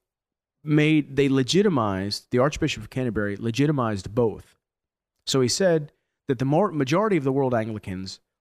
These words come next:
hold to the traditional view of marriage, but there are other provinces who do not. They hold to a different view. So depending upon what camp you're in,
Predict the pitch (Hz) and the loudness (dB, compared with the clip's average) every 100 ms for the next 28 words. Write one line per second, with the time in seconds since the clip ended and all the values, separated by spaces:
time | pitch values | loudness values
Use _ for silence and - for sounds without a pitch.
0 | - 165 156 147 139 127 120 120 107 - | -2 0 2 2 2 2 0 -2 -2 -4
1 | 117 147 - 120 107 107 92 98 87 73 | 0 0 0 -4 -4 -6 -6 -6 -6 -6
2 | 82 - _ _ _ _ _ 127 135 139 | -10 -14 _ _ _ _ _ 0 2 0
3 | - 175 190 - 123 123 113 - 117 110 | 0 0 0 0 0 0 -6 -2 -4 -4
4 | - 131 117 101 69 50 - _ _ _ | -6 -6 -4 -6 -8 -12 -20 _ _ _
5 | _ _ _ _ _ _ _ _ _ _ | _ _ _ _ _ _ _ _ _ _
6 | _ _ - 104 113 113 107 127 107 95 | _ _ -4 -2 -2 -2 -2 -2 -4 -12
7 | 90 80 - _ _ _ _ _ _ _ | -14 -16 -20 _ _ _ _ _ _ _
8 | _ _ _ _ _ _ _ _ _ _ | _ _ _ _ _ _ _ _ _ _
9 | _ _ _ _ _ - - 143 - 202 | _ _ _ _ _ -6 -2 0 2 2
10 | 285 196 - 160 139 120 - 143 143 101 | 2 -2 0 -2 -2 -4 -6 -6 -6 -6
11 | 95 85 76 117 | -8 -8 -8 -10